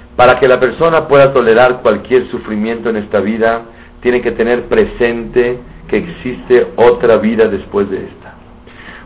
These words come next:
Porque la persona que está concentrado nada más y exclusivamente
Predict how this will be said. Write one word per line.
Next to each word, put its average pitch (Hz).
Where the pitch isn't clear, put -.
Porque 117
la 113
persona 156
que 131
está 135
concentrado 110
nada 127
más 117
y 110
exclusivamente 110